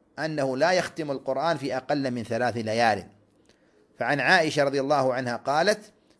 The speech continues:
"كان رسول الله صلى الله عليه وسلم لا يقرأ القرآن في أقل من ثلاث." وربما قرأ السورة فيها السجدة فيسجد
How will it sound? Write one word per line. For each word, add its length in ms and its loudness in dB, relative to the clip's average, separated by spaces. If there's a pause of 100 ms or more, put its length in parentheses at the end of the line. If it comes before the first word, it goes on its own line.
(120)
"كان 240 4
رسول 360 0
الله 320 0
صلى 280 -6
الله 420 -2
عليه 180 -8
وسلم 480 -6
لا 100 -2
يقرأ 340 -4
القرآن 420 -8
في 180 -8
أقل 320 -8
من 120 -10
ثلاث." 380 -8 (1300)
وربما 560 6
قرأ 340 4
السورة 460 4
فيها 220 0
السجدة 500 6
فيسجد 680 2